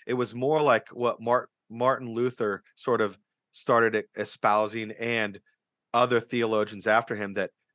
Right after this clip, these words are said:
Jesus was on a thing of anti-glory. Like, literally, it was, like, the epitome of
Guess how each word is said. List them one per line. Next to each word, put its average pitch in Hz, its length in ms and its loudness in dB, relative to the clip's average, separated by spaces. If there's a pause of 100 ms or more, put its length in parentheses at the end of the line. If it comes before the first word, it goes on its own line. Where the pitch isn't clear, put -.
Jesus 156 480 0
was 120 160 0
on 117 180 2
a 101 160 0 (100)
thing 131 160 0
of 95 200 -2
anti-glory. 95 800 0
Like, 92 200 -6
literally, 117 460 0
it 104 100 0
was, 104 280 -4
like, 98 200 -2 (460)
the 117 140 2
epitome 131 420 0
of 95 160 -2